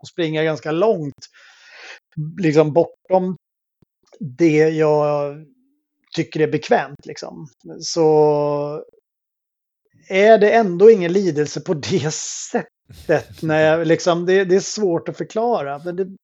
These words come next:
det blir ju, det blir ju en grundläggande positiv inställning man har till den lidelsen.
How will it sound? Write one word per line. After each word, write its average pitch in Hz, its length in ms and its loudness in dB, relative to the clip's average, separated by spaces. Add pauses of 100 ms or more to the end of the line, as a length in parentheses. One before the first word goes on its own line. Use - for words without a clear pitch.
(140)
det 190 100 4
blir 190 220 0
ju, 165 340 2 (320)
det 170 60 -6
blir 196 160 0
ju 226 80 8
en 180 220 2
grundläggande 160 440 2
positiv 160 600 -6
inställning 175 460 -4
man 151 120 -8
har 190 300 0
till 147 220 -6
den 147 220 -4
lidelsen. 190 600 0